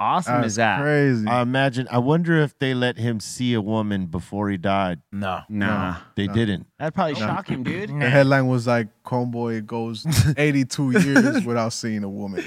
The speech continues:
Speaker 1: Yep.
Speaker 4: Is it, that'll probably
Speaker 3: Wow.
Speaker 4: shock him.
Speaker 1: Dude,
Speaker 3: That
Speaker 1: yeah,
Speaker 3: would
Speaker 1: what
Speaker 3: shock
Speaker 1: is
Speaker 3: him.
Speaker 1: this?
Speaker 3: What the fuck
Speaker 1: What is this
Speaker 3: is
Speaker 1: sorcery?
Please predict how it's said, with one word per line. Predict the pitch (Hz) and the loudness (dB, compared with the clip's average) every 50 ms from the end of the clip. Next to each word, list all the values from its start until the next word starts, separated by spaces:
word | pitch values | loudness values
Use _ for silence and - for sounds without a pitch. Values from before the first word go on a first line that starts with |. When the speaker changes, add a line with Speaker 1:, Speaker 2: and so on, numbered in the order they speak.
| - - 104 | -6 -2 2
Speaker 1:
Yep. | 104 104 113 117 117 - | 4 4 6 6 4 4
Speaker 4:
Is | 185 160 185 | 2 0 0
it, | 170 - - | -4 -8 -2
that'll | - 147 156 165 | 0 0 2 2
probably | 160 160 170 170 165 165 | 0 2 4 4 4 4
Speaker 3:
Wow. | 143 98 92 | 2 0 2
Speaker 4:
shock | 143 131 135 156 143 - | 4 4 4 2 2 0
him. | 170 160 - - 214 214 - 135 131 | -4 -4 -2 -2 -2 -2 0 -2 0
Speaker 1:
Dude, | 123 147 147 147 139 | 0 2 2 2 2
Speaker 3:
That | 104 101 | 2 2
Speaker 1:
yeah, | 101 | 2
Speaker 3:
would | 117 127 160 | 2 2 2
Speaker 1:
what | 175 196 | 2 2
Speaker 3:
shock | 208 190 190 | 2 2 2
Speaker 1:
is | 185 | 2
Speaker 3:
him. | 196 | 2
Speaker 1:
this? | 220 226 202 - | 2 2 2 2
Speaker 3:
What | 156 165 - _ _ | 2 2 2 _ _
the | 185 - - - _ _ _ _ _ _ | -8 -8 -8 -14 _ _ _ _ _ _
fuck | - - - - - | -10 -8 -8 -2 0
Speaker 1:
What | 208 214 | 2 2
is | 208 185 | 4 4
this | 233 254 262 | 4 4 4
Speaker 3:
is | 247 | 6
Speaker 1:
sorcery? | 208 190 175 160 - 156 143 139 131 - | 6 6 6 6 4 2 2 2 2 -2